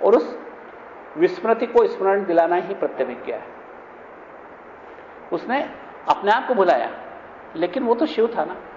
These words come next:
वो जानता था कि मैं सदा के लिए नहीं भूल सकता अपने। भूलना है, लेकिन मुझे सदा के लिए तो नहीं भूलना है, कहीं ना कहीं मुझे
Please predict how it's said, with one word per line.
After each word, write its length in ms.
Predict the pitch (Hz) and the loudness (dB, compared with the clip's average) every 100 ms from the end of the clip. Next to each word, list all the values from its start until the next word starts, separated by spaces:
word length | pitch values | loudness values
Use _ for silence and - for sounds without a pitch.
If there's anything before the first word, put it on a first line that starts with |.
| - - - - - | -18 -18 -18 -18 2
वो 60 | 262 | 4
जानता 380 | 190 196 254 339 | 6 4 4 2
था 140 | 190 - - - - - | 2 -4 -12 -16 -18 -8
कि 60 | 233 | -2
मैं 100 | 269 | 0
सदा 300 | - 170 208 | 4 6 6
के 120 | 226 | 6
लिए 100 | 226 | 2
नहीं 120 | 220 | 2
भूल 160 | 254 165 | 2 2
सकता 260 | 143 - - | 0 -8 -10
अपने। 1800 | - - - - - - - - - - - - - - - - - 120 | -12 -16 -18 -20 -18 -18 -18 -18 -18 -18 -18 -20 -20 -18 -18 -18 -12 -4
भूलना 240 | 135 185 | 4 4
है, 180 | 302 - - - - - - - - - | 4 0 -12 -16 -18 -18 -18 -18 -16 -2
लेकिन 280 | 151 226 | 2 4
मुझे 260 | 170 147 202 269 - - - - - - - - - - - - - - - - - - - - - - | 2 2 2 0 -8 -16 -18 -18 -18 -20 -20 -20 -20 -20 -20 -20 -18 -18 -18 -18 -18 -18 -20 -20 -18 0
सदा 220 | 165 151 180 | 4 6 4
के 140 | 226 | 2
लिए 140 | 226 | 2
तो 100 | 233 | 4
नहीं 120 | 320 311 | 4 4
भूलना 240 | 277 143 | 2 0
है, 180 | 131 - - - - - - - | -6 -12 -16 -18 -20 -18 -18 0
कहीं 160 | 151 156 | 2 4
ना 100 | 214 | 4
कहीं 260 | 202 185 | 4 4
मुझे 340 | 175 151 165 | 2 2 0